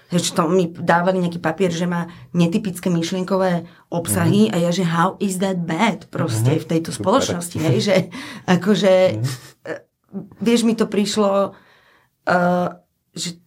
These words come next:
Speaker 1: ja ho mám ako keby dať, aby mal, že typické? Vieš, že teraz som sa kúkla aj na to jeho tatina, čau Vicky, proste, ktorý tiež není, že, že, že nejaký, že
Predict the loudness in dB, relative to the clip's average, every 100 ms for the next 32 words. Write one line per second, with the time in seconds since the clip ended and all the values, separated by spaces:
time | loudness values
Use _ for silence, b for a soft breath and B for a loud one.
0 | _ 2 4 4 2 0 -6 -10 -8 -6
1 | -6 0 0 2 0 0 0 0 -2 -6
2 | -8 -8 -4 -4 -4 -6 -4 0 0 2
3 | 0 0 -2 -6 -6 -2 2 2 2 2
4 | 0 0 -4 -2 -4 0 0 -2 -8 -10
5 | -4 -2 -2 -2 0 0 0 -4 -4 0
6 | 2 2 0 B B -2 0 2 2 4
7 | 6 4 2 0 -2 -6 _ -10 -10 -14
8 | _ _ _ _ _ _ -6 -4 -4 -6